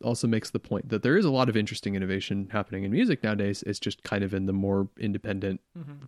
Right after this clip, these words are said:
Speaker 1: ground level stuff, and eventually some of that stuff will kind of boil over and explode, and we'll get some new popularity out of that. We'll
Speaker 2: Yeah.
Speaker 1: get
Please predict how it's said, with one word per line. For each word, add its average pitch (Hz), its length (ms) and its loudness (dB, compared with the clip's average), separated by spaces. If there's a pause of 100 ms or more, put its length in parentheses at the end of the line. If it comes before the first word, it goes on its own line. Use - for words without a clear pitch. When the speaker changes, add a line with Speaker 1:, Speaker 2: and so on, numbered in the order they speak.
Speaker 1:
ground 101 240 0
level 98 180 -4
stuff, 120 320 -4
and - 80 -8
eventually 101 520 0 (320)
some 123 200 4
of 107 40 4
that 101 180 0
stuff - 240 -2
will 104 60 -2
kind 98 200 -2
of 95 180 -4
boil 98 280 2
over 98 160 -2
and 95 80 -4
explode, 107 500 0
and 98 200 -4 (120)
we'll 98 260 -2 (640)
get 123 160 2
some 107 120 0
new 101 100 0
popularity 95 560 -2
out 95 140 -8
of - 60 -6
that. 95 280 -4
We'll 104 120 -6
Speaker 2:
Yeah. 101 40 -6
Speaker 1:
get - 220 -4